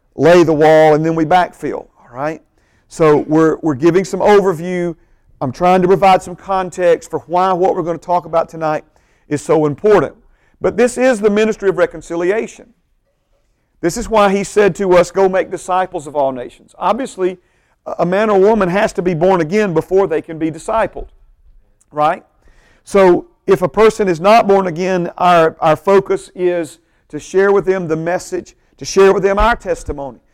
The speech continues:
to share with them what Jesus has done for us, to share with them how he changed our lives. Amen. And, and, and to, and to keep ministering that to them. But once a man or woman is born again, we then enter in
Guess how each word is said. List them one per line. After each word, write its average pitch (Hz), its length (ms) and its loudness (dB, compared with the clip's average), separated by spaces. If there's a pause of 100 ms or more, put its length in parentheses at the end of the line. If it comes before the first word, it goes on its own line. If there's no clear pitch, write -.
(160)
to 143 60 -16
share 196 260 2
with 185 140 0
them 208 160 0
what 190 160 -2
Jesus 196 360 -8
has 190 120 -12
done 214 200 -4
for 214 220 0
us, 165 320 0 (260)
to 156 80 -12
share 196 320 4
with 190 140 2
them 208 180 -2
how 196 220 -6
he 196 160 -6
changed 214 380 -8
our 226 200 2
lives. - 520 -6
Amen. 175 340 -6 (400)
And, 156 200 -6
and, 156 220 -6
and 165 140 -6
to, 160 260 -6
and 143 140 -12
to 147 160 -10 (240)
keep - 240 -18 (340)
ministering 180 760 -2
that 175 280 -2
to 180 120 -6
them. 143 400 -4 (600)
But - 180 2
once 220 260 4
a 233 60 4
man 202 200 2
or 196 60 4
woman 185 220 4
is 147 120 -2
born 165 260 2
again, 165 520 0 (240)
we 185 220 2
then 226 300 0
enter 185 340 -4
in 160 260 -8